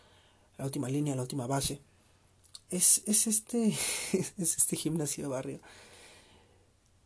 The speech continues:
Güey, mis respetos. M-, mis respetos para esa banda, porque se han visto, o sea, ustedes han visto los chingadazos que se ponen esos cabrones, o sea,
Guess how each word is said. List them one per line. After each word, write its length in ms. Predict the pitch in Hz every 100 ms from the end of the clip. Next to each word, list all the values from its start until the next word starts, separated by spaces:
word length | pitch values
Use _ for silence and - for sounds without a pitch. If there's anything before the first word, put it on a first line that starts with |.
| _ _ _ _ _ _ _ _ -
Güey, 220 | 165 170
mis 220 | 156 143
respetos. 680 | 143 139 - 151 - - - - _ -
M-, 200 | 156 -
mis 360 | 160 156 156 156
respetos 540 | 151 - 175 - 196
para 220 | - 143
esa 200 | 143 143
banda, 420 | 135 135 151 208 - - _ -
porque 480 | 139 135 143 139 - _ _ _ _ _
se 180 | - 151
han 240 | 170 220
visto, 560 | 226 233 - - 226 220
o 100 | 190
sea, 200 | 175 -
ustedes 420 | 160 143 - 233
han 240 | 247 240 190
visto 400 | 202 208 - 233
los 220 | 220 214
chingadazos 1200 | - - 180 175 175 170 165 165 170 175 - 214
que 160 | - 214
se 140 | 185
ponen 340 | 160 170 180 180
esos 280 | 180 196 -
cabrones, 520 | - 151 156 165 175
o 40 |
sea, 80 | 160